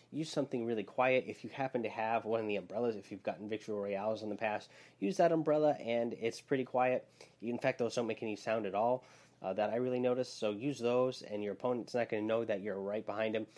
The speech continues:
so that way you can just mow right through 'em. Alrighty, so that's what I have for you guys today. Again, this is my last full day in Hawaii. Tomorrow, I still have the morning and the early afternoon, and then I have a la-, uh,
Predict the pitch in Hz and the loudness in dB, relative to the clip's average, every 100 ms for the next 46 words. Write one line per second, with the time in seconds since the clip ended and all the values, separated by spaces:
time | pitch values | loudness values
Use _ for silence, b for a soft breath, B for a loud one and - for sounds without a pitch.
0 | B B - 104 101 107 101 95 - 101 | B B -2 0 0 -2 -4 -8 -8 -2
1 | 101 98 95 - - 92 90 - _ _ | 0 0 -2 -4 -10 -8 -10 -16 _ _
2 | _ _ _ _ _ _ _ _ _ - | _ _ _ _ _ _ _ _ _ -6
3 | 123 123 131 131 151 - 185 165 151 127 | -2 0 0 -2 -4 0 0 0 -4 -2
4 | 117 107 - 107 117 117 B B - 107 | 0 -2 -2 0 2 0 B B -10 -2
5 | 120 120 - 120 104 98 92 107 117 120 | 0 0 -4 -8 -4 -4 0 0 0 -2
6 | - - - _ _ - - 156 160 160 | -6 -18 -20 _ _ -20 -6 0 2 2
7 | 139 107 110 117 B B B 117 113 107 | 2 2 2 -2 B B B -6 0 0
8 | 104 113 - 117 127 135 127 113 - 156 | 0 -2 -4 -2 2 2 2 -2 -4 -4
9 | 151 156 143 127 135 143 143 139 139 B | 0 0 0 0 0 2 2 0 -2 B
10 | B 131 120 - 143 151 143 139 135 - | B -4 -4 -2 -2 0 0 -2 -2 -4
11 | 127 127 127 131 B B B 107 110 120 | -2 2 2 0 B B B -4 0 0
12 | - 120 120 117 - 107 104 98 95 98 | 0 0 0 -4 -6 -4 -4 -4 -6 -6
13 | 107 113 107 - 98 95 | -4 -4 -4 -8 -6 -6